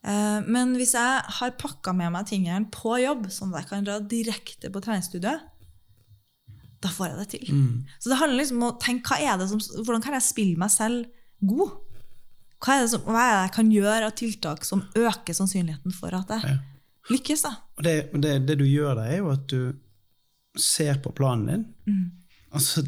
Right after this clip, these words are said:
Speaker 2: kvalitetssikrer du at, ok,
Speaker 1: Mm.
Speaker 2: jeg har ikke planlagt for at dette skal bli lett.
Speaker 1: Ja.
Speaker 2: Sånn at du spiller litt sånn djevelens advokat.
Speaker 1: Ja.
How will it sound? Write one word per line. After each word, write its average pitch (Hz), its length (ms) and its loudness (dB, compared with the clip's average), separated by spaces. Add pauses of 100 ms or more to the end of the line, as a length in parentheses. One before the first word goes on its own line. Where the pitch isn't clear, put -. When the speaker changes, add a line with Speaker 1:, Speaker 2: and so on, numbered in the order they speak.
(100)
Speaker 2:
kvalitetssikrer 135 800 0
du 113 80 0
at, 123 160 -4
ok, 131 80 2
Speaker 1:
Mm. 202 80 4
Speaker 2:
jeg 131 80 4
har 147 80 4
ikke 139 160 -6
planlagt 135 300 2
for - 100 -2
at - 80 -4
dette 120 140 -2
skal 120 140 -2
bli 117 100 2
lett. - 340 0 (280)
Speaker 1:
Ja. 160 400 -2
Speaker 2:
Sånn 135 240 2
at 143 60 6
du 139 60 6
spiller 135 320 2
litt 131 120 0
sånn 127 180 2
djevelens 135 460 4
advokat. 117 540 -4
Speaker 1:
Ja. 208 100 -8